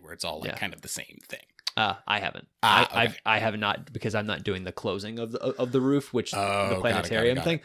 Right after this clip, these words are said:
Speaker 1: Okay.
Speaker 2: I'm doing it where it's like, it is a, like, it's like a chamber that has, like, one,
Speaker 1: Ah, I see.
Speaker 2: one, uh, skylight.
Speaker 1: Got it, got it, got it, got it.
Speaker 2: So, but yeah, we're, I think we both like
Speaker 1: We, like
Speaker 2: temples.
Speaker 1: that. <laughs> We both like temples.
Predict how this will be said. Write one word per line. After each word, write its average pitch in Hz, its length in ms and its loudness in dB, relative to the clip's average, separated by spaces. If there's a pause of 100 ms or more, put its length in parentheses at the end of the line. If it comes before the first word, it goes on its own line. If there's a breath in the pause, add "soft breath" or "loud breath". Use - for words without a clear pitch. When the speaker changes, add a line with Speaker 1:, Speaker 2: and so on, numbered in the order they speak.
(120 loud breath)
Speaker 1:
Okay. 107 140 0
Speaker 2:
I'm 135 120 6
doing 120 220 6
it 101 80 -2
where 104 120 0
it's 98 180 -4
like, 101 200 -4
it 120 100 -2
is 110 200 0
a, 101 180 -2
like, 107 140 -6
it's 98 180 -8
like 95 120 -4
a 87 60 -6
chamber 90 520 -4
that 85 160 -4
has, 87 180 -4
like, 85 140 -8
one, 92 520 -4
Speaker 1:
Ah, 87 240 0
I - 40 -20
see. 117 60 -8
Speaker 2:
one, 151 800 6 (300)
uh, 104 120 2
skylight. 80 360 0 (160)
Speaker 1:
Got 92 320 -2
it, 76 180 -10
got 76 180 -10
it, 76 60 -14
got 73 160 -8
it, 73 80 -10
got - 140 -12
it. - 60 -12
Speaker 2:
So, - 300 0
but - 300 4
yeah, 117 260 0
we're, 147 160 2 (200)
I 135 80 2
think 143 160 2
we 143 100 6
both 139 320 6 (640)
like 117 260 4
Speaker 1:
We, 139 60 0
like - 140 -10
Speaker 2:
temples. 123 400 4
Speaker 1:
that. 139 280 6
<laughs> - 20 -4
We 156 100 2
both 143 320 4
like 151 260 0
temples. 117 640 -8